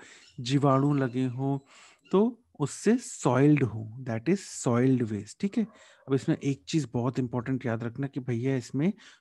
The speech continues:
कोई प्री ट्रीटमेंट की जरूरत नहीं होती है। इसको आपने डब्बे में डालोगे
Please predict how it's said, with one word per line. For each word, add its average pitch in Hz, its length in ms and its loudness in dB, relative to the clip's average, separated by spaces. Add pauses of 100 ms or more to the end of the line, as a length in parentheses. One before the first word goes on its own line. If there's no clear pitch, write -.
(200)
कोई 151 240 8
प्री 143 340 -2
ट्रीटमेंट 127 580 -2
की - 180 -8
जरूरत 120 560 -2
नहीं 117 360 0
होती 147 320 -2
है। 185 240 0 (460)
इसको 143 300 -2
आपने 139 360 2
डब्बे 123 460 2
में 123 220 2
डालोगे 151 600 2